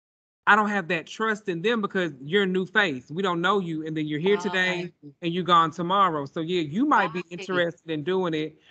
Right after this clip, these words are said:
Speaker 1: but the issue is, have they actually consistently got with the gatekeepers in the community? Have they made those different things to come out so we can actually say, "Hey, these people are here to help"? Because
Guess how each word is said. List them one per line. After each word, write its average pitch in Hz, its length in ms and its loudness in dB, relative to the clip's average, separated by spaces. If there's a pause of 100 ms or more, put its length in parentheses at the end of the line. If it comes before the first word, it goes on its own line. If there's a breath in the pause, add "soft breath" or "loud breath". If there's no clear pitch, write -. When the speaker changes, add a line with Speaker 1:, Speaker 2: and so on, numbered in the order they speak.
(160 soft breath)
Speaker 1:
but 165 400 2 (100)
the 151 200 -2
issue 220 300 0
is, 175 300 2 (480 soft breath)
have - 420 -2
they 196 200 4
actually 180 400 0
consistently 175 960 -2
got 175 320 2
with 160 180 -8
the 151 80 -6
gatekeepers 160 720 -8
in 160 100 -6
the 151 80 -6
community? 151 640 -4 (260 soft breath)
Have 170 180 -2
they 165 120 2
made 175 400 0
those 175 220 0
different 165 400 -4
things 160 240 -4
to 151 100 -10
come 165 280 -2
out 165 240 0
so 151 160 -4
we 165 180 -4
can 170 180 -8
actually 156 420 -4
say, 151 460 -2 (200 soft breath)
"Hey, 208 200 0
these 202 240 -2
people 185 220 2
are 170 80 8
here 170 200 0
to 139 100 -2
help"? 165 400 0
Because 147 440 -4